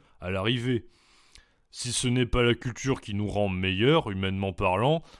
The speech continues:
en tant qu'agents vertueux, mais l'usage de la raison comme faculté des fins qui nous permet de délaisser nos penchants égoïstes et sensibles, quel rôle joue la culture et celle-ci est-elle contre nature ? C'est précisément le traité de pédagogie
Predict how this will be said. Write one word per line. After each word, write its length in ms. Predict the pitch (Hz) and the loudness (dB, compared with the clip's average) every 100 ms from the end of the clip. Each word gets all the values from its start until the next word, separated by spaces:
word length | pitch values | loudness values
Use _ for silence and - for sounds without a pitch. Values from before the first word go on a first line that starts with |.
| _ - | _ -8
en 120 | 101 | -4
tant 180 | 120 110 | -2 0
qu'agents 400 | 127 117 113 107 | 2 2 2 0
vertueux, 680 | 101 - - 131 160 180 - _ _ - | 0 -2 -4 -2 0 -2 -8 _ _ -2
mais 160 | 107 | 2
l'usage 560 | 120 139 131 139 123 98 | 2 0 2 4 4 2
de 100 | 104 | 0
la 160 | 98 | 2
raison 440 | 92 95 101 156 170 | 2 0 -2 -2 -2
comme 240 | - 92 | -4 -6
faculté 540 | - 107 - 104 110 101 | -4 -4 -4 -6 -4 -2
des 180 | 101 | -2
fins 340 | 87 - 120 110 - _ - | -4 -2 -2 -2 -10 _ -14
qui 100 | - | -6
nous 120 | 104 101 | -4 0
permet 300 | 110 110 110 | 2 2 0
de 120 | 98 | -2
délaisser 540 | 95 110 107 101 117 | -2 0 0 0 -2
nos 160 | 107 90 | -2 -4
penchants 500 | - 107 98 117 104 | -4 -4 -4 -4 -4
égoïstes 640 | 92 95 131 165 - - - _ 87 | -4 -2 -2 -4 -8 -14 -20 _ -10
et 80 | |
sensibles, 680 | 87 98 90 - 156 175 135 - _ - - _ _ _ | -8 -6 -6 -4 -2 -2 -6 -10 _ -20 -20 _ _ _
quel 200 | 143 127 | 2 4
rôle 320 | 117 160 170 | 6 6 6
joue 200 | 120 156 | 4 2
la 160 | 143 117 | 2 2
culture 580 | - 98 - 151 180 180 - - | 0 -8 -4 0 0 -2 -16 -8
et 80 | 95 | -8
celle-ci 480 | - 95 - 147 | -6 -6 -4 -2
est-elle 300 | 143 - 143 | -2 0 -2
contre 400 | 135 123 123 - | -2 -6 -4 -2
nature ? 500 | 120 123 - 117 98 - _ _ _ _ _ _ - - | -2 -4 -4 -4 -6 -8 _ _ _ _ _ _ -20 -16
C'est 200 | - 127 | -6 -6
précisément 680 | 113 135 - 123 123 127 131 | 0 0 0 0 2 4 2
le 160 | 113 92 | 2 -2
traité 400 | - 113 113 120 | -4 -4 -2 -4
de 140 | 101 | -4
pédagogie 800 | - 107 101 101 101 95 123 143 | -6 -6 -2 -2 -2 -4 -4 -6